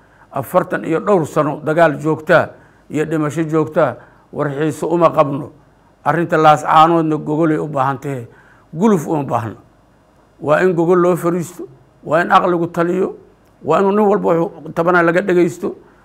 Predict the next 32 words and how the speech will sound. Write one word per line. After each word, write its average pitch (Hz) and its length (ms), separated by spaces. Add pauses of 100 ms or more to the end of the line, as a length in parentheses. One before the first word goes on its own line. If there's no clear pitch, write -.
(140)
Maanta 185 320
in 185 160
la 175 60
is 156 160
dhagaysto 160 460
haddana 160 280
maahane. 147 400 (240)
Guluf 180 240
colaadeed 151 560
oo 151 120
Soomaaliya 151 480
maanta 143 260
ka 156 80
dhaca 160 260 (320)
dan 160 260
maaha. 135 240 (1000)
Reer 147 160
Laas 160 240
Caanoodna 165 520
saas 156 300
ah 143 140
oo 175 180
ogaadaano, 165 540 (380)
wax 151 320
dana 170 200
oo 156 220
dagaal 156 320
idinku 156 220
soo 170 140
kordhinaa 156 360
ma 143 140
laha. 117 140